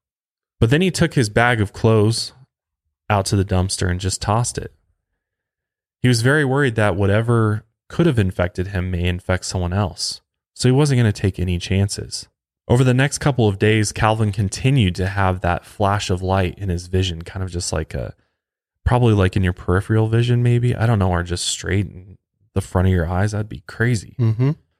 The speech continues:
Speaker 1: But his eyes absolutely ached with pain and watered constantly.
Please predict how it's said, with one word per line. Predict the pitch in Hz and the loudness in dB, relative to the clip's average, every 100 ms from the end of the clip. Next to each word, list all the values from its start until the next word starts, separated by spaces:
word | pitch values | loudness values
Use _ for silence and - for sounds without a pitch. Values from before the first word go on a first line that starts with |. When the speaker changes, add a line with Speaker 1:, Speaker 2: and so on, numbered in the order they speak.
| _ _ _ _ _ | _ _ _ _ _
Speaker 1:
But | 117 | 2
his | 113 - | 2 2
eyes | 107 117 113 | 0 2 2
absolutely | 104 104 - 101 98 87 87 - | 2 0 0 2 2 2 -2 -2
ached | 98 92 - - | 0 0 -2 -4
with | 82 | -4
pain | - 101 90 82 85 - | -2 0 0 0 -8 -6
and | 98 92 | -2 0
watered | 85 87 87 82 | 0 0 0 -2
constantly. | - 87 90 - - 76 62 - | -6 -4 -4 -4 -8 -10 -14 -16